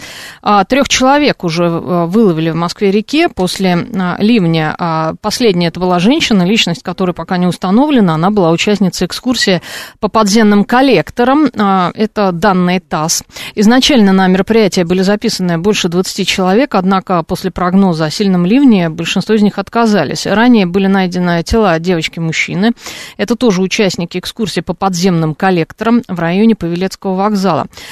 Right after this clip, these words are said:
Всего в группе диггеров было не менее шести человек. Спасатели продолжают поиски. Сколько там всего было людей, пока не могут определить. А, удивительное дело, да? А, Даниил Давыдов, москвовед, диггер у нас на связи. Даниил, здравствуйте.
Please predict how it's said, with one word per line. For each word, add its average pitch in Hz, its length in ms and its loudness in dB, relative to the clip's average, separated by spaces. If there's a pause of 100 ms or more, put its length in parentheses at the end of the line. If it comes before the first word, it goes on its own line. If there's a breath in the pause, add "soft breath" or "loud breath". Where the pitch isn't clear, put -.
(120)
Всего 254 300 0
в 196 60 2
группе 226 260 0
диггеров 202 440 0
было 190 160 4
не 190 80 4
менее 214 200 4
шести 190 300 -2
человек. 196 460 0
Спасатели 196 500 -4
продолжают 185 680 -2
поиски. 294 340 -2
Сколько 254 380 0
там 226 180 2
всего 220 280 0
было 208 260 4
людей, 220 280 2
пока 160 360 -6
не 151 160 -4
могут 156 320 -6
определить. 147 760 -10
А, 160 180 -8
удивительное 180 680 -4
дело, 170 340 -4
да? 190 260 0 (640 loud breath)
А, 214 420 4
Даниил 254 420 4
Давыдов, 220 580 2
москвовед, 208 680 0
диггер 185 460 0
у - 20 -2
нас 175 240 -2
на 190 140 0
связи. 233 500 2
Даниил, 202 360 4
здравствуйте. 190 600 -2